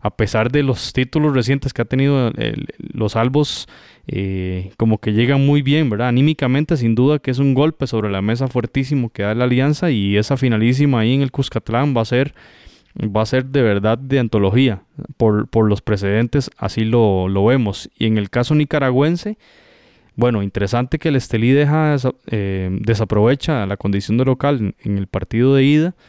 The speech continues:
contra el Managua, que tiene, digamos, esa ventaja de cerrar en casa, y vamos a ver qué sucede. El Managua terminó como líder en la fase regular y tal parece que, eh,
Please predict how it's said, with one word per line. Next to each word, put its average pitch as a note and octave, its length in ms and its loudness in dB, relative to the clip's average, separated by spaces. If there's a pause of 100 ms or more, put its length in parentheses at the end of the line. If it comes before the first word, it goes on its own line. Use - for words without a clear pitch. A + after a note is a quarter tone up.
(220)
contra B2 320 0
el D3+ 60 2
Managua, D3+ 480 0
que A2+ 120 -8
tiene, B2+ 420 0
digamos, B2 460 0
esa C3 220 0
ventaja B2+ 500 0 (340)
de G#2 160 -4
cerrar G#2+ 300 0
en C3 100 2
casa, C#3+ 380 0
y C3+ 40 0
vamos A#2 280 0
a A2+ 60 2
ver B2 180 0
qué A#2+ 160 -2
sucede. A#2 400 0
El F#2+ 180 0
Managua A#2+ 400 2
terminó C3+ 800 0
como G#2+ 240 2
líder D3 240 4
en G2+ 80 -4
la F#2+ 80 -2
fase A#2+ 240 0
regular C3+ 480 2 (400)
y G#2 360 0
tal A2+ 260 -2
parece B2+ 420 0
que, C3+ 380 0 (320)
eh, F2+ 340 -4